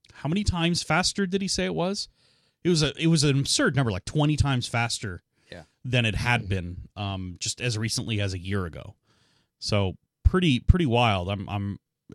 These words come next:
Speaker 1: I, I will, uh, definitely screw around with it, but it, it looks like a,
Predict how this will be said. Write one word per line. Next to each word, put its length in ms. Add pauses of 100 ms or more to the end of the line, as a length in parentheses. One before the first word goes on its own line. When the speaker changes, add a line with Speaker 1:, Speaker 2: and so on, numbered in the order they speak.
(300)
Speaker 1:
I, 360
I 40
will, 320
uh, 180
definitely 440
screw 220
around 180
with 80
it, 80
but 120
it, 260
it 80
looks 200
like 140
a, 220